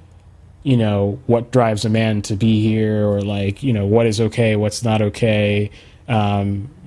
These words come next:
decisions like this. Like, it just felt too centered around the decision instead of just a slice of this person's life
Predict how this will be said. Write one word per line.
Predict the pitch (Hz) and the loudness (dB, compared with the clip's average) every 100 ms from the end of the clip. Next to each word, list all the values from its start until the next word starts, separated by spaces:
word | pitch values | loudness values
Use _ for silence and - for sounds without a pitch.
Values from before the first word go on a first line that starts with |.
| 135 143 - | -14 -10 -2
decisions | 127 139 117 117 107 | 0 2 2 2 2
like | 113 104 | 0 0
this. | 117 110 - | 0 0 0
Like, | 117 110 - | -2 -2 -2
it | 139 | -2
just | 135 143 | 0 0
felt | 165 143 - | 2 0 0
too | - | -2
centered | 135 135 127 127 | 0 2 0 2
around | 117 110 | 2 2
the | 104 | 0
decision | 104 - 113 107 101 101 - - - | -2 0 0 0 -2 -4 -10 -20 -8
instead | 131 113 131 | -2 0 2
of | 110 | 2
just | 120 - | 0 -2
a | |
slice | - - 120 117 117 - - | -2 0 2 2 0 -4 -4
of | 117 101 | -4 -2
this | 110 - | -2 -2
person's | - 110 - 101 101 - - - | -2 -2 -2 -2 -4 -8 -14 -10
life | 110 117 123 101 - | 0 2 2 -2 -8